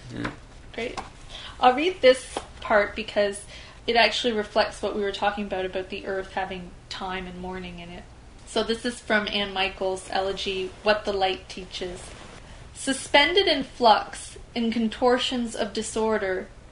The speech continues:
Speaker 2: in the frozen acrobatics of folding and faults, the earth mourns itself.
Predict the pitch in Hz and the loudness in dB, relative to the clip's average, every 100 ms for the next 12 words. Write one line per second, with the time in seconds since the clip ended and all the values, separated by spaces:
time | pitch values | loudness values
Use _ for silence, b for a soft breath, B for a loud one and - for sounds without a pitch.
0 | - - - 240 240 233 254 247 269 302 | -20 -16 -2 0 0 2 6 8 6 2
1 | 269 226 226 247 220 202 214 220 - 214 | 0 2 2 2 6 8 8 4 -2 -8
2 | 190 - 214 220 214 220 220 196 185 - | -8 0 2 4 2 0 -2 -6 -2 6
3 | 208 208 - - - - - - - - | 8 6 2 -8 -12 -14 -20 -20 -18 -6
4 | 226 - 247 269 - 220 220 233 269 226 | -4 4 6 6 2 0 2 2 0 -2
5 | - - - 190 - - | -4 -8 -4 -2 -2 -8